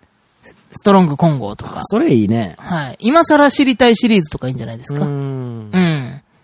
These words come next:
Speaker 1: じゃあ、テレビのバラエティでしか見てなかった、クイズ商売商売でしか見てなかった馬場さんって、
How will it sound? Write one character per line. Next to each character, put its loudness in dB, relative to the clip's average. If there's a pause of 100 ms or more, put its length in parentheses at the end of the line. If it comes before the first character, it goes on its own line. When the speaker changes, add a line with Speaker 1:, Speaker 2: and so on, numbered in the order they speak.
(500)
Speaker 1:
じ -2
ゃ 0
あ、 0
テ 2
レ 4
ビ 2
の 4
バ 6
ラ 6
エ 4
テ -2
ィ 0
で 0
し -10
か 0
見 2
て 2
な 4
か 0
っ -4
た、 -2
ク 2
イ 4
ズ 2
商 4
売 6
商 4
売 6
で 4
し -8
か -2
見 2
て 6
な 4
か 4
っ 0
た 0
馬 4
場 4
さ 4
ん 2
っ -6
て、 -4